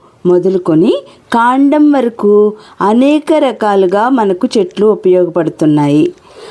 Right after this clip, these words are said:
అటువంటి వాటిలో ఒకటైన చింత చెట్టు గురించి తెలియజేస్తూ, చెట్లను పెంచితే అవి మనలను కాపాడుతాయని చెప్పడమే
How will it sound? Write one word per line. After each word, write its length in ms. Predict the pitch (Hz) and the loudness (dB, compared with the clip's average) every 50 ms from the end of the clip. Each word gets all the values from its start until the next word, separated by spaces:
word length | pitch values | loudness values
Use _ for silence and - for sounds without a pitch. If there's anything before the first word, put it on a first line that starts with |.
| - - - | -16 -8 -4
అటువంటి 680 | 170 190 185 - 262 262 254 269 262 277 277 277 311 | -4 -4 -2 -2 -2 0 0 2 0 0 0 0 0
వాటిలో 640 | 294 277 262 254 247 - - 233 226 233 233 226 214 | 0 0 0 -2 -2 -4 -4 -2 0 0 2 2 0
ఒకటైన 400 | 208 214 196 - 202 208 214 233 | -2 -4 -4 -4 -2 0 0 0
చింత 560 | 254 - - 226 214 208 208 240 233 - - | -2 -2 -2 0 0 0 0 -2 -2 -2 -2
చెట్టు 200 | 247 - - - | -2 -2 -2 -2
గురించి 640 | 185 175 370 - 339 339 349 349 - 359 523 622 - - - - - - - _ - | 0 0 0 0 2 0 0 0 0 0 0 0 -2 -6 -14 -20 -20 -20 -8 _ -2
తెలియజేస్తూ, 1000 | 233 240 240 254 254 247 208 220 214 202 202 - - - 190 185 185 185 185 185 - - - _ _ - - 214 | 0 0 0 0 0 0 0 0 0 0 -2 -6 -4 -2 0 2 2 2 0 -2 -6 -12 -20 _ _ -6 -4 -2
చెట్లను 540 | 196 190 185 - _ - 254 294 294 302 302 | -2 -2 -4 -8 _ -4 -2 0 0 0 0
పెంచితే 760 | 294 294 277 269 262 262 - 269 240 - 269 262 254 254 | 2 0 2 2 0 0 -2 -4 -4 -2 0 0 0 0
అవి 200 | 247 240 233 247 | 0 0 0 0
మనలను 560 | 240 233 226 220 214 208 202 190 180 185 226 254 | 0 2 0 0 0 0 0 2 0 0 0 -2
కాపాడుతాయని 1000 | - 185 160 170 175 - 208 202 202 196 202 208 202 185 180 175 175 175 190 190 - 175 | -2 -2 -2 -2 -2 -4 -4 -4 -2 -4 -4 -4 -2 0 0 2 2 0 0 -2 -2 -4
చెప్పడమే 480 | - - - 160 160 156 180 214 339 | -6 -4 -4 -2 -2 0 0 0 0